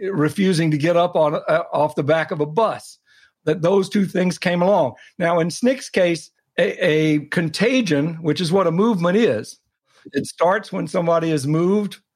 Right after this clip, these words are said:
quietly, you know, and inspired, and it grows when they discover that somebody else, in the face of risk, shares that same reaction. And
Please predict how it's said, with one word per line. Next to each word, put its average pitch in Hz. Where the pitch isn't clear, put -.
quietly, 185
you 151
know, 151
and 143
inspired, 156
and 151
it 151
grows 175
when 170
they 170
discover 185
that 156
somebody 175
else, 165
in 151
the 151
face 160
of 135
risk, 170
shares 170
that 160
same 175
reaction. 170
And 147